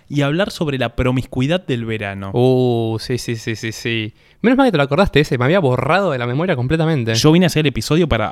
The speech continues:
Speaker 1: hablar de la promiscuidad en el verano y de hacernos ocho pajas por día.
Speaker 2: Ahí está. Esto es algo que a mí me encanta y se los dije a Faba y a Sol en el grupo que tenemos donde pasan cosas increíbles como planear los episodios.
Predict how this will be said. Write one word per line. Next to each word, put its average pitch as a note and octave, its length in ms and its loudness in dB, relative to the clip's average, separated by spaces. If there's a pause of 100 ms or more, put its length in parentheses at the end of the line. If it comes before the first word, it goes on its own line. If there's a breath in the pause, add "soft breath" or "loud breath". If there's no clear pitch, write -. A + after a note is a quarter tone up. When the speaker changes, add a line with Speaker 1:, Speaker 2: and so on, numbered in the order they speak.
Speaker 1:
hablar A2+ 300 -2
de B2+ 60 0
la A2 80 -2
promiscuidad A#2 480 -2
en C#3+ 80 -2
el A2+ 100 -4
verano C#3 320 0
y C3+ 60 2
de G#2+ 300 -2
hacernos B2+ 520 -4
ocho B2+ 240 -2
pajas A#2+ 240 -4
por A2+ 160 -4
día. C3 340 -2 (240)
Speaker 2:
Ahí D3 200 4
está. A#2+ 340 2 (500)
Esto G3 280 4
es - 140 -2
algo F3 200 6
que C3+ 80 2
a B2+ 40 -2
mí B2+ 220 -6
me F3 140 -2
encanta F3 420 0
y C#3 60 2
se C3 120 -4
los B2 120 4
dije D#3 220 2
a - 20 4
Faba D#3 260 4
y B2 40 2
a A#2 60 0
Sol E3 520 4
en B2 160 0
el A#2+ 80 -2
grupo C#3+ 280 -2
que A#2+ 80 0
tenemos B2+ 380 2
donde A2+ 560 0
pasan B2+ 300 0
cosas C3 240 -4
increíbles A#2+ 540 -2
como G#2+ 200 -2
planear A2+ 240 2
los C3 140 2
episodios. F#3 640 0